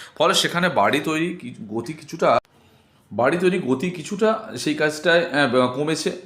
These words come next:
আবার ঈদের কারণেও কিছুদিন সেই কাজ করা যায়নি। সব মিলিয়ে সংশ্লিষ্টদের দাবি, এখনও তিন থেকে চার শতাংশ কাজ বাকি রয়েছে, সেগুলো যত দ্রুত সম্ভব এগিয়ে নিয়ে যেতে বলছেন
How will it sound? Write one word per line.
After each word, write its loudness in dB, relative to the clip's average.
আবার 2
ঈদের 2
কারণেও 0
কিছুদিন -6
সেই -2
কাজ 2
করা 2
যায়নি। 0
সব 2
মিলিয়ে 2
সংশ্লিষ্টদের -4
দাবি, 0
এখনও -4
তিন -6
থেকে -4
চার 0
শতাংশ -10
কাজ 0
বাকি -2
রয়েছে, -10
সেগুলো 0
যত 2
দ্রুত -4
সম্ভব -2
এগিয়ে -4
নিয়ে -6
যেতে -6
বলছেন -2